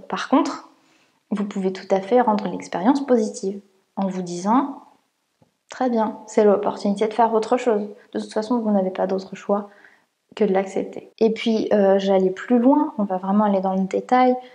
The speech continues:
Dans notre option un, dans notre option, euh, « Il pleut, ma journée est gâchée, j'avais prévu ça, je vais pas pouvoir le faire. » Eh bien, les émotions qu'on va ressentir, puisque notre pensée amène notre émotion,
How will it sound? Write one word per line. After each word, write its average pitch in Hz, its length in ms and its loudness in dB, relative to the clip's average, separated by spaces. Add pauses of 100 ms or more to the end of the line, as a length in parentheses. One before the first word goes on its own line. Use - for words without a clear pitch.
(160)
Dans 220 180 4
notre 233 260 4
option 226 400 -2
un, 196 200 0 (180)
dans 202 100 2
notre 196 240 0
option, 226 460 2
euh, « 196 180 2
Il 202 160 2
pleut, 226 160 4
ma 214 160 4
journée 196 300 0
est 196 80 -8
gâchée, 190 320 4
j'avais 202 240 2
prévu - 320 -8
ça, 220 200 -2
je 208 100 -2
vais 190 100 -2
pas 196 120 0
pouvoir 208 420 0
le 180 100 -2
faire. » 202 420 -2 (480)
Eh 220 60 4
bien, 208 300 4
les 208 340 4
émotions 226 600 4 (320)
qu'on 202 120 -4
va 190 120 2
ressentir, 214 600 -2
puisque 208 300 -4 (500)
notre 220 460 4
pensée 220 540 0
amène 196 520 -2
notre 185 420 -10
émotion, 196 600 -2